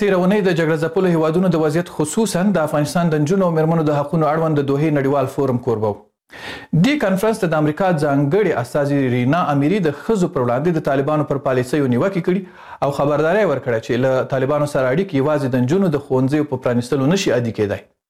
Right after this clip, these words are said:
که څه هم طالب چارواکو مخکې ویلي چې امریکا او نړۍ ورته د رسمیت لپاره د نجونو زده کړې پلمه کړې دي، خو اغلې امیري ټینګار کړی چې د رسمیت پیژندنې موضوع کوم ساده چک نه دی چې د نجونو د زده کړو اجازه ورکړي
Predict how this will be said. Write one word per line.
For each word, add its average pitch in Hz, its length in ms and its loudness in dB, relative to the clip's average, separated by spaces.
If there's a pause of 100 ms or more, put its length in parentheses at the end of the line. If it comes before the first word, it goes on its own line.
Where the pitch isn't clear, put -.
(240)
که 170 60 2
څه 240 220 0
هم 180 100 0
طالب 165 300 0
چارواکو 139 420 -2
مخکې - 240 -2
ویلي 165 300 2
چې 127 180 0
امریکا 123 400 0
او 160 80 0
نړۍ 139 320 0
ورته 113 300 -4
د 123 100 0
رسمیت 165 320 -4
لپاره 160 340 0
د 135 140 0
نجونو 156 300 2
زده 151 120 -2
کړې 151 220 -4
پلمه 117 260 0
کړې 185 220 2
دي، 160 80 -4
خو - 100 -2 (500)
اغلې 185 300 2
امیري 151 260 0
ټینګار 127 320 0
کړی 110 200 -2
چې 151 160 -2
د 139 80 2
رسمیت 151 320 -2
پیژندنې 139 400 0 (100)
موضوع 131 320 0 (220)
کوم 156 180 2
ساده 139 240 0 (120)
چک - 200 -4
نه 220 120 4
دی 170 120 0
چې 202 140 -2
د 156 160 0
نجونو 175 320 2
د 127 160 2
زده 196 180 0
کړو 143 300 0
اجازه 131 360 0
ورکړي 185 300 0